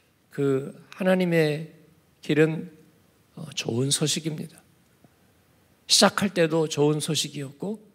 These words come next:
끝날 때도 좋은 소식입니다. 선교사님들과 목회자들에게, 예,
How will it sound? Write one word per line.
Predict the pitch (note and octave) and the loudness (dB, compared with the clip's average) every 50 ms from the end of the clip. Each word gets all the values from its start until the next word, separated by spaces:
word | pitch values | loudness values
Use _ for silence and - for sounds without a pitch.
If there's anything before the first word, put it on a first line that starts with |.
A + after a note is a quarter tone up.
| _ _ | _ _
끝날 | - F3+ E3+ F3+ F3 D3+ - | -6 -4 -2 -2 -2 -2 -4
때도 | D3+ D3 C#3+ D#3+ F#3 | -8 -8 -6 -8 -8
좋은 | - - - C#3 C#3 D3 | -8 -6 -4 -2 -2 -2
소식입니다. | D3 - F3+ - - E3+ D#3 - - - _ _ _ _ _ _ _ _ _ _ _ _ _ _ _ _ _ _ _ _ _ _ _ _ _ _ _ _ _ _ _ _ | 0 -2 -2 -2 -4 -6 -8 -14 -14 -18 _ _ _ _ _ _ _ _ _ _ _ _ _ _ _ _ _ _ _ _ _ _ _ _ _ _ _ _ _ _ _ _
선교사님들과 | - - - F#3 F#3 G3+ F#3+ D3+ F3 E3+ D#3+ D#3+ D3+ C#3 D3 C#3+ D3 E3 F3 F#3+ A3 - - - _ _ _ _ _ _ _ _ _ - | -12 -6 -4 -2 0 0 0 2 2 2 2 2 2 2 0 0 0 -2 -2 -4 -6 -10 -14 -20 _ _ _ _ _ _ _ _ _ -2
목회자들에게, | - D3+ D3 - - D#3 D3 D3 C#3 - C#3 C3+ C3 C3 - D3+ | 0 0 0 2 2 2 4 4 2 2 0 -6 -6 -6 -6 -6
예, | D#3 G3+ - - - - _ _ _ _ _ _ _ _ _ _ _ - - - | -6 -6 -8 -12 -20 -20 _ _ _ _ _ _ _ _ _ _ _ -20 -20 -20